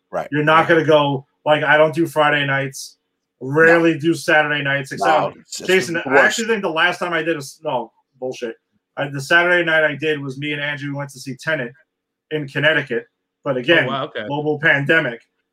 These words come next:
Speaker 3: Right.
Speaker 2: If you were going to see a movie now, you really wanted to see the movie. You weren't gonna go there to talk.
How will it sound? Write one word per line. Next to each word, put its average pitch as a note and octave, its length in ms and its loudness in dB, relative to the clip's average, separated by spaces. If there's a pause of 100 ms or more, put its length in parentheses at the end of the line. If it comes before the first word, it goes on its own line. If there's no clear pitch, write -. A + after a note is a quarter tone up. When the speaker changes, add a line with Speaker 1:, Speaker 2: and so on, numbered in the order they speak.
Speaker 3:
Right. B2 220 0
Speaker 2:
If A#2 80 -4
you F3 160 6
were G3+ 120 4
going G3+ 300 4
to F3+ 100 -6
see G3 180 2
a F#3+ 60 6
movie F#3 320 4
now, F3 220 4
you D#3+ 160 -2
really E3 260 0
wanted E3 260 -6
to C#3+ 60 -14
see D#3+ 160 -4
the D#3 80 -6
movie. D3+ 240 -4
You C#3 80 -6
weren't D#3 200 -2
gonna D#3 140 -4
go D3+ 140 0
there D3+ 120 -2
to C3 60 -10
talk. - 300 -8